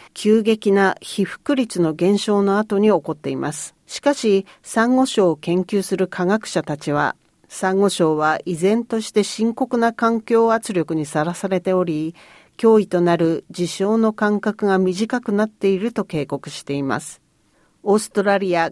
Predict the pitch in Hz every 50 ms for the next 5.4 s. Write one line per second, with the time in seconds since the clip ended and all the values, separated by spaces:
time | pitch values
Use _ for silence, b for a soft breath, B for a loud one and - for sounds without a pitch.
0 | - - - 180 202 220 226 226 220 220 214 214 - 226 214 214 214 214 - -
1 | - 233 214 208 202 - - 220 214 196 220 214 190 151 147 175 170 165 196 185
2 | 185 - - 196 180 175 160 151 151 151 147 151 151 151 156 156 151 151 B B
3 | B B B B - - 202 185 - - - _ - 262 262 254 233 220 208 190
4 | 180 175 190 208 196 175 151 151 - - 160 175 185 175 - - 185 180 175 170
5 | 165 - 180 165 170 170 175 -